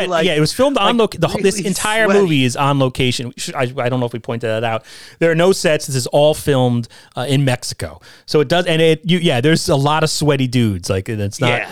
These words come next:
Speaker 1: it,
Speaker 2: And
Speaker 1: it,
Speaker 2: it,
Speaker 1: it
Speaker 2: and
Speaker 1: looked
Speaker 2: it's just a,
Speaker 1: miserable.
Speaker 2: a scene that literally, "Hey, I'm just getting rid of two people in this scene." Like,
Speaker 1: We gotta
Speaker 2: you know
Speaker 1: kill
Speaker 2: what's
Speaker 1: these two
Speaker 2: gonna happen.
Speaker 1: characters. Yeah.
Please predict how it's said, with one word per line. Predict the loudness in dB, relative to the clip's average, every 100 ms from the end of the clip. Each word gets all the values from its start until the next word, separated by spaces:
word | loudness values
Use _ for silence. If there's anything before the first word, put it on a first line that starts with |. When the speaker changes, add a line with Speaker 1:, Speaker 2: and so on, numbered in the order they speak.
| -8
Speaker 1:
it, | -8 -4
Speaker 2:
And | -2 -2
Speaker 1:
it, | -4
Speaker 2:
it, | -2
Speaker 1:
it |
Speaker 2:
and | 0
Speaker 1:
looked | 0 0
Speaker 2:
it's |
just | 0 2
a, | 0
Speaker 1:
miserable. | 0 -2 -6 _ _ _ _ _ _ -4
Speaker 2:
a | -2
scene | -2 -8 -8 -8 -4
that | -2 -4
literally, | -8 -4 -2 0 -2 -4 -8 _
"Hey, | -4 -4
I'm | -6
just | -6 -6
getting | -6
rid | -6 -8
of |
two | -8 -10
people | -8 -8 -6 -8
in |
this | -8 -10
scene." | -10 -10 -10
Like, | -4
Speaker 1:
We | 0
gotta | 0
Speaker 2:
you | 2
know | 2
Speaker 1:
kill | 2
Speaker 2:
what's | 0
Speaker 1:
these | 0
two |
Speaker 2:
gonna | 0
happen. | 2 0 0
Speaker 1:
characters. | 0 -2 -2 -8 -4
Yeah. | -2 -2